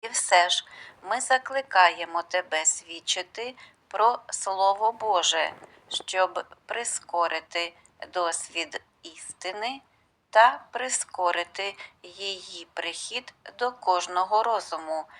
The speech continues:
який визнає вплив правди на тебе. Єдність — це просто ідея того, що Бог є, і у своїй істоті він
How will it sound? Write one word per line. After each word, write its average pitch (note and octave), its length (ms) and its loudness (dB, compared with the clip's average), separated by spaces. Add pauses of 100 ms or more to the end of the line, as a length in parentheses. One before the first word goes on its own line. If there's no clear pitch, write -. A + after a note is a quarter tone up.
(240)
який E3+ 800 -8
визнає D#3+ 840 -4
вплив D#3+ 680 -10
правди D3+ 680 0 (280)
на A3+ 140 2
тебе. D3 580 -2 (1500)
Єдність — G3+ 680 -8 (400)
це G3 380 6 (140)
просто F#3+ 640 -2
ідея E3+ 500 -2
того, G#3+ 580 0 (160)
що - 500 0 (220)
Бог - 600 4
є, F#3 500 -4 (1000)
і F#3 260 -16 (240)
у F#3+ 120 -8
своїй E3 800 -6
істоті E3+ 800 -10 (280)
він B3 340 -8